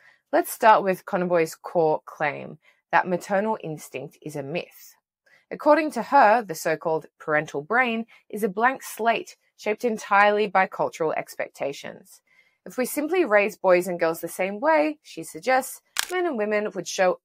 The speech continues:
equal desire and capacity for child rearing. It's a seductive idea, especially in a culture eager to flatten all distinctions between the sexes. But the evidence says otherwise. Across nearly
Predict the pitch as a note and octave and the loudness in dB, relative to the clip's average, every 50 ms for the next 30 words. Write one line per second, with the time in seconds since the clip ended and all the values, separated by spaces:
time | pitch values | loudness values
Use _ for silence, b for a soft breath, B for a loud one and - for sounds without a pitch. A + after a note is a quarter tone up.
0 | _ _ D4 D4+ - - - C4 B3+ G3 G#3+ F3 E3+ D#3 D#3 D#3 D3+ D3+ - - | _ _ -4 -4 -4 -2 -4 -4 -2 -2 -4 0 2 4 6 6 4 4 2 -4
1 | - B3+ A3 C4 - - - D#3+ D#3+ - E3 E3 D3+ - - _ _ D#3 - - | -10 -10 -10 -12 -10 -4 -4 -4 -4 -4 -8 -8 -8 -10 -10 _ _ -18 -12 -4
2 | - C3+ C#3 C#3 D3 C#3+ C3+ C3+ C3+ B2+ B2+ C3+ F3+ F3 _ _ _ _ _ _ | -2 -2 -2 -2 -6 -6 -6 -4 -4 -6 -8 -10 -16 -20 _ _ _ _ _ _
3 | _ _ _ _ _ _ _ _ _ - B3+ - D#4+ D#4 - E4+ C4 D#4+ D#4+ E4 | _ _ _ _ _ _ _ _ _ -12 -4 -4 -4 -2 -2 0 4 4 4 4
4 | - - E4 C#4+ D#4 C#4+ C#4+ A3+ C4+ C#4+ G#3 D#3 - - b b b b b G#3+ | 2 -2 2 4 4 4 4 4 0 0 0 -2 -2 -6 b b b b b -18
5 | - - A#3+ C4 B3+ - - D4 C#4+ C4 B3+ - - G3+ F3 E3+ F3 - F#3 - | -10 -2 -2 0 0 0 -2 -2 -2 -2 -4 -6 -2 -2 -2 -2 0 -2 -2 -2
6 | - - _ A3+ A#3+ B3 A3+ A#3+ A#3+ - - G3+ - - F#3 D#3+ D#3 D3+ D#3+ D#3 | -2 -4 _ -4 -4 -2 -2 -4 -4 -4 -6 -12 -8 0 2 2 2 2 0 -8
7 | - - _ _ - C#4 D#4 B3 A#3 A3+ - - F3 D#3+ E3 - - E3 D#3+ D#3 | -12 -16 _ _ 0 0 0 0 -4 -8 -8 -8 -8 -8 -8 -10 -10 -10 -10 -8
8 | - D#3+ D#3 - D#3+ D3 D3 D3 - - C#3+ D3 - - C3+ - - - - _ | -10 -14 -8 -6 -6 -6 -6 -8 -6 -6 -6 -6 -6 -10 -10 -10 -10 -12 -14 _
9 | b b b b b b b _ _ A#3+ C4 C4 - _ _ - - A#3+ A#3+ C#4 | b b b b b b b _ _ 6 6 6 4 _ _ -4 -4 -2 -2 0
10 | D4+ E4+ D#4+ D4 - - B3+ C#4 A#3+ - - A3+ B3 A#3+ F3+ D3+ C3+ A2 - - | -2 -2 -2 -2 -2 -2 -2 -2 2 0 0 2 2 0 0 0 -2 -2 -8 -14
11 | - - - _ _ _ _ _ _ _ _ _ _ - A3 - C4+ C4+ - C#4+ | -16 -18 -18 _ _ _ _ _ _ _ _ _ _ -14 -2 0 0 0 0 -2
12 | C4+ C4 C4 C4 C4 - | -4 -2 -2 -2 -4 -6